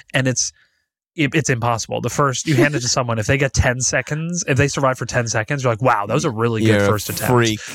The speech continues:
Speaker 2: god, yeah.
Speaker 1: Yeah. Or you, yeah, you, normally it's just they got extremely lucky, then their next five tries are three seconds.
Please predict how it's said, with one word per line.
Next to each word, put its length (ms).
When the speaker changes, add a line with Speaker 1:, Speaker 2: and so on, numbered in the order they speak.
Speaker 2:
god, 460
yeah. 400
Speaker 1:
Yeah. 360
Or 160
you, 140
yeah, 240
you, 160
normally 280
it's 100
just 120
they 80
got 120
extremely 380
lucky, 300
then 120
their 100
next 220
five 260
tries 300
are 80
three 260
seconds. 560